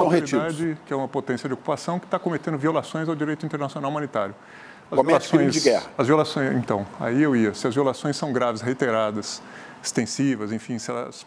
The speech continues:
Speaker 2: preenchem alguns critérios usados pelos tribunais que julgam esse tipo de coisa, podem ser chamadas de crimes de guerra. Embora a gente vulgarmente fale o tempo todo crimes de guerra, porque são crimes que acontecem na guerra, mas também é um tipo jurídico. Então, assim, quando a gente entra a analisar, a gente, claro, tem as nossas percepções, são baseadas no que a gente sente, observa, e,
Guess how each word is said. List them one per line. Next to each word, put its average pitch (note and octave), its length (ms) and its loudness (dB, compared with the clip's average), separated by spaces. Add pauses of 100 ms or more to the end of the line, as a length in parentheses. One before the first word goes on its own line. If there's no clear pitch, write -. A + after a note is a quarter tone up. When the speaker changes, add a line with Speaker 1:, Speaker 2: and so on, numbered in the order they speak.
Speaker 2:
preenchem B2+ 460 -4
alguns A#2 480 -4 (100)
critérios B2 640 -2
usados A2 280 -2
pelos A#2 220 -4
tribunais A2 460 -4
que - 120 -8
julgam B2+ 440 -2
esse - 120 -8
tipo - 160 -8
de A#2+ 80 -2
coisa, D#3 320 -2 (440)
podem C3 220 2
ser B2+ 140 -2
chamadas A#2+ 380 0
de A2+ 80 0
crimes A#2+ 240 0
de A#2+ 60 0
guerra. F#2+ 260 2 (220)
Embora C#3 240 4
a A#2+ 40 0
gente C3 160 -2
vulgarmente A#2 520 0
fale G#2+ 240 0
o - 20 -8
tempo A2 240 -6
todo A2+ 160 -2
crimes C#3 220 -2
de F3+ 80 0
guerra, E3 160 2
porque D#3 200 -8
são D#3+ 200 0
crimes C3 260 2
que C#3 60 0
acontecem A#2+ 400 -2
na A2 100 0
guerra, G2 300 0 (360)
mas B2 140 0
também C#3+ 320 4
é C#3+ 60 4
um B2 80 2
tipo - 260 0
jurídico. G#2 480 4 (480)
Então, A3 100 0
assim, F#3+ 160 0
quando A#3 140 0
a G#3+ 60 4
gente A3 240 2
entra E3 240 2
a - 20 2
analisar, A#2+ 440 4
a B2 80 0
gente, D#3 280 -2
claro, C#3+ 260 4
tem C3 140 0
as B2+ 100 2
nossas C3+ 240 -2
percepções, D3 600 0
são C3 160 0
baseadas A#2+ 340 2
no A#2+ 60 0
que A#2+ 80 0
a A2 40 2
gente A#2 220 -2
sente, C3+ 360 0
observa, A#2+ 480 -4
e, G2+ 80 -4